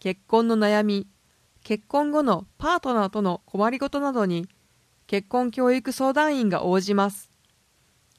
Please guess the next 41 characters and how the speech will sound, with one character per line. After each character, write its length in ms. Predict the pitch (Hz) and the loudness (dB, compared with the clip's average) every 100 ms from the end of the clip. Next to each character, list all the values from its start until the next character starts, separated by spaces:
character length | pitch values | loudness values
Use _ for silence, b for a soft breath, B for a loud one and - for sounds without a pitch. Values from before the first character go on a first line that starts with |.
| _ - | _ -6
結 220 | 196 190 | -6 0
婚 240 | 233 254 | 0 0
し 80 | 226 | 0
た 160 | 262 254 | -2 0
い 80 | |
け 120 | 214 180 | -2 -2
ど、 220 | 170 180 _ _ _ | -2 -4 _ _ _
結 220 | 196 185 | -8 -6
婚 200 | 233 247 | -4 -2
相 220 | 226 247 | 0 0
談 240 | 247 247 240 | 2 0 2
所 80 | 240 | 2
や 240 | 185 160 - | 2 -2 -8
ア 100 | 247 | -6
プ 120 | 277 | 0
リ 100 | 233 | 0
は 80 | 180 | 0
不 240 | 160 180 | 0 0
安、 240 | 185 190 196 _ _ _ _ _ _ | 2 0 -6 _ _ _ _ _ _
子 120 | 220 | 0
供 220 | 220 220 220 | 2 2 0
が 100 | 196 | 0
独 180 | 180 220 | 0 -2
身 120 | 262 254 | -2 0
の 120 | 254 | 2
ま 140 | 247 | 2
ま 140 | 262 247 | 2 2
で 100 | 190 | 0
心 300 | - 214 220 | 0 -2 2
配 340 | 226 233 - _ - | 2 2 -4 _ -4
と 140 | 240 | -4
い 20 | |
っ 60 | 240 | -2
た 120 | 254 | -4
相 220 | - 254 | 0 0
談 220 | 254 254 | 2 0
も 100 | 247 | 2
あ 60 | 247 | 0
り 100 | 240 | 2
ま 160 | 233 233 | 0 -2
す。 180 | - | -8